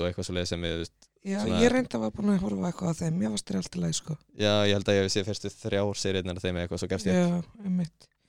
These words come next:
Speaker 1: Þú veist, ég,
Speaker 2: Já,
Speaker 1: ég
Speaker 2: þetta er,
Speaker 1: Ja.
Speaker 2: það er líka það, þú veist, þetta, þú veist, mun þetta aldrei hætta í framleiðslu, þú veist, að, að, mun þetta bara alltaf halda áfram eins og myndasögur?
Speaker 1: Sko, þetta hættir um leið og þetta hættir að kúka peningum.
Speaker 2: Já.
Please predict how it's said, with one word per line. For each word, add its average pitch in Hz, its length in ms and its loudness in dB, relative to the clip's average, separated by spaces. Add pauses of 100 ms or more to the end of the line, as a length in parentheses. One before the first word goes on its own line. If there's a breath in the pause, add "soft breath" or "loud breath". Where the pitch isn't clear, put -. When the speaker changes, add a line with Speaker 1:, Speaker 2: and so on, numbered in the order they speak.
(140)
Speaker 1:
Þú - 100 -20
veist, 110 160 -2
ég, 104 100 6
Speaker 2:
Já, 170 140 4
Speaker 1:
ég 180 160 6
Speaker 2:
þetta 220 140 4
er, 247 100 -2 (400 soft breath)
Speaker 1:
Ja. 98 80 -2
Speaker 2:
það 233 160 6
er 247 60 6
líka 269 260 2
það, 214 320 4
þú 180 80 2
veist, 185 140 0
þetta, 214 260 4
þú - 400 -16
veist, - 120 -2
mun 214 280 10
þetta 294 140 4
aldrei 233 180 4
hætta - 560 0
í 165 80 6
framleiðslu, 156 480 2
þú 147 80 2
veist, - 160 -4
að, 311 320 0
að, 202 240 -4
mun 233 240 2
þetta 214 60 -6
bara 226 120 0
alltaf 214 220 -6
halda 220 320 0
áfram 180 240 0
eins 156 140 2
og 156 60 0
myndasögur? 131 440 -2
Speaker 1:
Sko, 76 240 -2 (240)
þetta 82 160 -4
hættir 123 500 0
um 101 80 -2
leið 113 300 4
og 104 80 2
þetta 98 140 -2
hættir 110 260 -4
að - 20 -10
kúka 107 300 -4
peningum. - 320 -6 (300)
Speaker 2:
Já. 139 100 -2